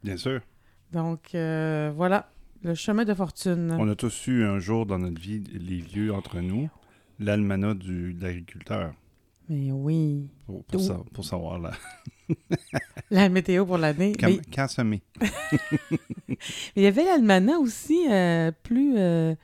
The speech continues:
Speaker 2: complet, avec comme la revue de l'année. Il y avait une partie artistique, une partie des affaires, une partie... Euh, moi, mon grand-père, il y avait ça.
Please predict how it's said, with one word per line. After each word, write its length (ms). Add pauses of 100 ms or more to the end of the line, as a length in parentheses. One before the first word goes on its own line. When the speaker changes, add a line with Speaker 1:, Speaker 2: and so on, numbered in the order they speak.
(560)
Speaker 2:
complet, 720
avec 300
comme 400
la 280
revue 400
de 160
l'année. 540 (680)
Il 60
y 40
avait 60
une 80
partie 380
artistique, 600
une 100
partie 400
des 180
affaires, 540
une 120
partie... 680
Euh, 160
moi, 80
mon 140
grand-père, 360
il 60
y 20
avait 180
ça. 360